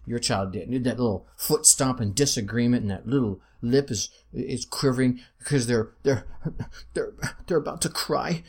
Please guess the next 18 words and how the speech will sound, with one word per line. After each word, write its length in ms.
you 80
know? 260
And, 240
and 200
what's 200
a 60
fact 340
a-, 260
fast-acting 600
parent 340
gonna 160
do? 300
All 60
right? 260
The 80
wise 480
fact-acting 640
parent 360